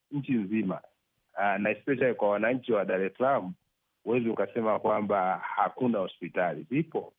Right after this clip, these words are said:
zimeenea kila maeneo, kila mtaa kuna clinic za binafsi na za, za umma. Kwa hiyo wa-, u-, u-, mwananchi mwenyewe ana nafasi ya kutafuta kujua taarifa za kuhusu afya yake.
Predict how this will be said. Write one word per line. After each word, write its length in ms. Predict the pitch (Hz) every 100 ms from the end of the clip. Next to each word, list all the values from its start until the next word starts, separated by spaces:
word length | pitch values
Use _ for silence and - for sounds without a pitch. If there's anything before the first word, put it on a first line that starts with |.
| 104
zimeenea 760 | 107 110 107 104 113 123 131
kila 300 | 117 135 117
maeneo, 420 | 101 92 98 104 90
kila 300 | 139 143 110
mtaa 360 | 110 135 120
kuna 240 | - 101 92
clinic 480 | - 127 147 143 139 - _ _ _ -
za 180 | 104 104 95 92 92 87 87 80
binafsi 540 | 110 135 160 - 180
na 260 | 135 104 85
za, 480 | 98 95 87 85 87 82 _ _ _ -
za 120 | 104
umma. 320 | 117 120 87 - _ _ _ _ -
Kwa 100 | 120
hiyo 140 | 139
wa-, 160 | 131 127
u-, 240 | 117 117 -
u-, 180 | 110 98 - -
mwananchi 500 | 127 135 151 160 139
mwenyewe 280 | 131 143
ana 160 | 127 110
nafasi 580 | 107 - 143 135 - 113
ya 80 | 101
kutafuta 800 | 101 113 107 - 135 120 117 107
kujua 540 | - 104 123 117 101
taarifa 760 | - 107 104 104 120 117 110 98
za 140 | 90
kuhusu 600 | - 104 107 104 104 - - _ _ -
afya 400 | 104 95 - 101
yake. 440 | 101 87 - -